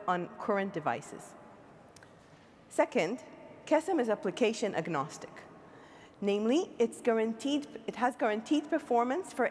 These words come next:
any quantum algorithm, and not just for a specific or custom-made one. Thirdly,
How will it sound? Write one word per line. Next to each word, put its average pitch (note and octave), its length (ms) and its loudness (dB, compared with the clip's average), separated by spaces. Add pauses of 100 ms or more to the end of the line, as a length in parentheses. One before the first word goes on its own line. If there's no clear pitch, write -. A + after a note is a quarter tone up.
any C#4+ 220 2
quantum F#3+ 400 0
algorithm, D#3+ 420 0 (380)
and G#3 100 2
not C#4 200 4
just C4+ 260 -2
for A3+ 80 2
a G#3 60 0
specific B3 680 0
or G3+ 120 0
custom-made E3+ 680 0
one. A2 180 -6 (2250)
Thirdly, C#4 520 2